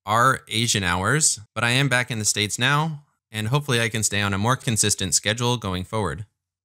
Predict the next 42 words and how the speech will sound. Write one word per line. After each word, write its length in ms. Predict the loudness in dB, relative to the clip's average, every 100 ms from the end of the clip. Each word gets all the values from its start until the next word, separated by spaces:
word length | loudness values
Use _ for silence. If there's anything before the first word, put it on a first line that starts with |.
| _
So 180 | -8 -4
first 260 | 0 2
up 220 | 2 0 -2
for 140 | -2
this 200 | 0 0
episode, 600 | 0 0 2 2 2 -2
I 100 | -2
will 120 | 0 2
go 220 | 2 2
over 260 | 2 2
the 220 | 0 0 0
new 240 | 2 2
Pfizer 420 | 2 0 2 0
vaccine 760 | 0 0 0 2 2 2 0 -4 _ _
and 240 | -2 0
the 160 | 0 0
flood 340 | 0 0 0 0
of 240 | -2 -2
billions 340 | 0 2 2
of 100 | 2
dollars 380 | 2 2 2 0
into 220 | 0 -2
the 80 | -2
stock 340 | 0 2 0 0
market 340 | -2 0 -2
after 340 | 0 -2 -2 -4
the 160 | -4
announcement. 540 | -4 0 0 -2 -8 -14 _ _ _ _
Then 140 | -2 2
I 80 |
will 160 | 2 2
go 200 | 2 2
over 240 | 2 0 0
each 180 | 0 0
of 140 | 0 0
my 140 | 0
investing 440 | 0 0 0 0
accounts, 560 | -2 0 2 2 0 -2 -2
starting 420 | -2 0 0 0
with 240 | 0 0
Worthy 280 | 0 0 0
Bonds. 580 | 0 2 2 0 -4